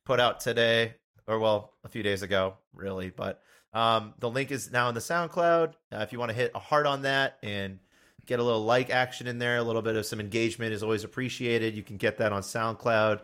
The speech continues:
dot com forward slash, uh, official Drewski, um, D R-, D R E W S K I. And you can find it there pretty easily.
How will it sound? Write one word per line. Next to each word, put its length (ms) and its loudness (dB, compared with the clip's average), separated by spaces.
dot 260 2
com 380 0
forward 340 -2
slash, 540 -2
uh, 520 4
official 880 -2
Drewski, 720 -4
um, 500 0
D 160 -4
R-, 160 -2
D 160 -4
R 100 2
E 120 0
W 220 0
S 100 0
K 160 -6
I. 340 -10
And 500 -6
you 80 -14
can 100 -12
find 260 -2
it 80 -6
there 220 0
pretty 200 -8
easily. 500 0